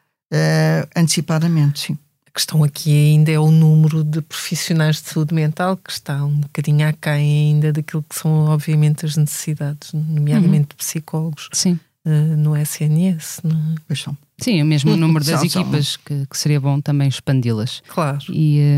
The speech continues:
Speaker 3: a doutora Graça Cardoso perguntava-lhe também para, para finalizar, nesta, em relação a esta área da psiquiatria de ligação, hum, quais são as principais lacunas que identifica neste momento e também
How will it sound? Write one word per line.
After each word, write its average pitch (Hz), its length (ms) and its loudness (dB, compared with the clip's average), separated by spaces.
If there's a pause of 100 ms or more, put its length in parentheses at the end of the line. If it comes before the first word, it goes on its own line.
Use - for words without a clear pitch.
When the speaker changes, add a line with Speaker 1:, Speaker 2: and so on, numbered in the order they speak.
(140)
Speaker 3:
a - 60 -4
doutora 147 320 -2
Graça 143 320 -2
Cardoso 143 320 -2
perguntava-lhe 143 560 -2
também 143 260 2
para, 139 420 -4
para 139 200 -2
finalizar, 147 640 2 (440)
nesta, 151 520 0 (360)
em 147 60 4
relação 156 300 0
a - 20 2
esta 151 240 0
área 147 200 0
da 147 100 2
psiquiatria 151 600 -2
de 135 60 -2
ligação, 143 800 2 (840)
hum, 135 340 2 (360)
quais 151 220 0
são 156 220 2
as 147 120 0
principais 143 800 0
lacunas 151 720 0
que - 120 -2
identifica 139 760 0
neste 135 480 -2
momento 156 720 2
e 131 340 -4
também 127 460 0